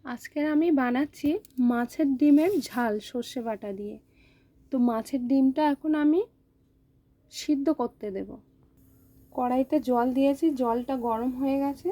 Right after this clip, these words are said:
এখানে আমি একটু পরিমাণ মতো নুন দিয়ে দিচ্ছি, দিচ্ছি হলুদ গুঁড়ো। এখন আমি এখানে মাছের ডিমগুলো দিয়ে দিচ্ছি।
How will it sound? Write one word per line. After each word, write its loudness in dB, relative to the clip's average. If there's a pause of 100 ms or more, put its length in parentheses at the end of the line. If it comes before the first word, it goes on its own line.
(920)
এখানে -2
আমি 4
একটু -4 (120)
পরিমাণ 2 (120)
মতো 0 (140)
নুন 4 (100)
দিয়ে 4
দিচ্ছি, -4 (3250)
দিচ্ছি -4
হলুদ 0
গুঁড়ো। 2 (4000)
এখন -2 (100)
আমি 4 (120)
এখানে 0 (140)
মাছের -2
ডিমগুলো 2 (120)
দিয়ে 4
দিচ্ছি। -10